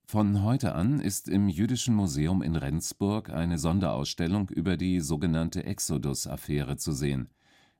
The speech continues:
Die Schau thematisiert das Schicksal von viertausendfünfhundert europäischen Juden, die als Überlebende des Holocaust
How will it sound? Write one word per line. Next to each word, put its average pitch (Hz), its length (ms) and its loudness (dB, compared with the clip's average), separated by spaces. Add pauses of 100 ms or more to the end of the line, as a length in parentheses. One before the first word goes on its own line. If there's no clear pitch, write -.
Die 73 100 0
Schau 90 360 0
thematisiert 78 920 0
das 71 140 0
Schicksal 78 560 0
von 76 360 0
viertausendfünfhundert 87 1200 0
europäischen 80 800 0
Juden, 90 420 2 (380)
die 87 120 2
als 80 240 -2
Überlebende 98 640 4
des 78 220 -2
Holocaust 87 720 0